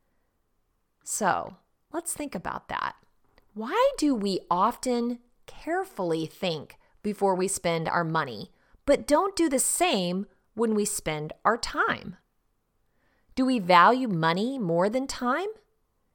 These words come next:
If you look at all the inspirational quotes on social media, you would think everyone is conscious of their time. You often hear things like,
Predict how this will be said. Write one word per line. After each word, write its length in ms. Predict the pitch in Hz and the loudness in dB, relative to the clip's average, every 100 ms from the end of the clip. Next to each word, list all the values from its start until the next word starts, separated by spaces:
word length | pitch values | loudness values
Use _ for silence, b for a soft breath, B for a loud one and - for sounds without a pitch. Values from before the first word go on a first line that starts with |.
| _ _ _ _ _ - | _ _ _ _ _ -2
If 160 | 285 | 0
you 140 | 311 285 | 2 2
look 240 | 349 392 | 2 0
at 80 | 427 | 0
all 180 | 233 240 | 2 4
the 140 | 220 185 | 2 0
inspirational 720 | 190 - 175 165 170 165 143 | -4 -2 0 2 2 -2 -6
quotes 440 | - 160 147 - | -4 -2 -2 -4
on 120 | 156 | -6
social 320 | 156 156 - 214 | -4 -4 -2 -2
media, 520 | 277 247 175 165 175 b b b b | -2 0 2 2 0 b b b b
you 240 | 247 392 508 | 0 2 4
would 180 | 403 - | 2 0
think 280 | 214 208 - | -2 -2 -8
everyone 460 | - 359 330 196 185 | -4 -2 0 0 0
is 100 | 180 | -2
conscious 760 | - - 277 440 - - - | -6 -8 -4 -4 -4 -6 -6
of 120 | - - | -6 -6
their 140 | 147 | -6
time. 580 | - 226 233 - 85 175 _ _ b b b | 0 4 4 2 -10 -14 _ _ b b b
You 160 | 262 285 | 6 10
often 300 | 320 339 269 | 8 6 2
hear 180 | 240 | 2
things 380 | 233 226 214 196 | 2 0 0 4
like, 340 | 196 180 180 | 6 6 4